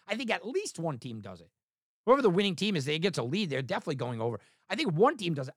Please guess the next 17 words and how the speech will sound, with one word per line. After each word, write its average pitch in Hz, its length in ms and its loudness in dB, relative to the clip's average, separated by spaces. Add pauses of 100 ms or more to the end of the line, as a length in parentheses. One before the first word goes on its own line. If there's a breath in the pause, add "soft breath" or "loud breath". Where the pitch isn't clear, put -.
I, - 240 -4
I - 80 -2
think 208 220 -2
both - 180 2
teams 143 200 -4
do - 100 -14
it. - 80 -20 (340)
I 185 60 -4
think 226 140 -2
you 214 80 0
get 208 160 4
it 170 60 -4
both. 139 220 -4 (1300)
I, 208 380 4
I, 226 60 4
I 277 40 2
don't 277 180 -4